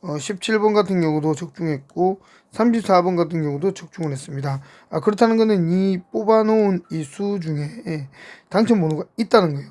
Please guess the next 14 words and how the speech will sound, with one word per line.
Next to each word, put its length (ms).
그죠? 340
숨어있을 540
확률이 300
있다는 340
거예요. 240
어, 160
단문대 460
다섯 300
수, 560
십 260
번 160
대 120
세 280
수, 280